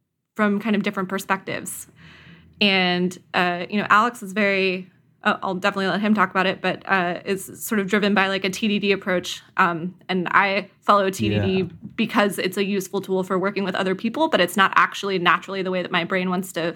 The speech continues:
Speaker 1: figure out problems. I'm definitely a, a stand in front of a whiteboard and doodle things until I totally understand the problem. And then I'll start kind of, uh, messing with the code. So I think we did a lot of kind of flipping back and forth between those things. And we were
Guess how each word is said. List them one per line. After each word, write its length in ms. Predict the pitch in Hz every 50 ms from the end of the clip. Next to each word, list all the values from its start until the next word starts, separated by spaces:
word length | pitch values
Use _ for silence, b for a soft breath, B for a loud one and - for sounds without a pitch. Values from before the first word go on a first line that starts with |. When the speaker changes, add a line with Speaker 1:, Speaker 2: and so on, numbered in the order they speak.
| - _
Speaker 1:
figure 300 | _ - - 190 175 185
out 160 | 175 175 170
problems. 540 | - 185 185 180 180 190 302 311 302 - - B B B B B B B B B B B -
I'm 120 | 208 214
definitely 400 | 202 196 190 196 185 - 185 180
a, 240 | 175 180 180 185 185 - _
a 100 | - 190
stand 260 | 190 - - 202 190
in 80 | 185 180
front 140 | 190 190 190
of 60 | 170
a 40 | 185
whiteboard 540 | 170 175 180 180 180 - 190 185 185 180 -
and 220 | - 180 180 170 170
doodle 240 | - 190 190 190 202
things 400 | 214 233 226 233 233 240 233 233
until 260 | 196 214 220 208 185
I 280 | 185 180 180 175 175 185 185
totally 280 | - - 202 190 185 190
understand 380 | 190 180 185 185 - 185 185
the 60 | 185
problem. 500 | 185 - 175 180 226 226 226 247 240 240 - -
And 140 | - 175 175
then 240 | 175 180 208 214 214 - _ -
I'll 100 | - 208
start 240 | 214 - 214 208 -
kind 160 | - 233 226
of, 200 | 220 214 - - - -
uh, 160 | 208 233 214
messing 260 | 233 247 247 247 294
with 140 | 285 285 285
the 80 | - -
code. 320 | - 330 330 330 320 320 B B B B B B B B B B B B B B
So 160 | - - 233 226
I 40 |
think 140 | 226 240 240
we 80 | 240 269
did 140 | 220 233 214
a 60 | 208
lot 140 | 208 208 202
of 140 | 185 190
kind 140 | - 220 202
of 60 | 185
flipping 420 | - - - - 233 233 233 214 214
back 180 | 196 185 185
and 120 | 196 185 185
forth 220 | - 196 190 190
between 360 | - 185 - - 220 226 226
those 180 | 214 190 185 185
things. 460 | 185 - 196 180 180 180 180 180 180 190
And 140 | 196 190
we 80 | 190 190
were 200 | 185 185 185 -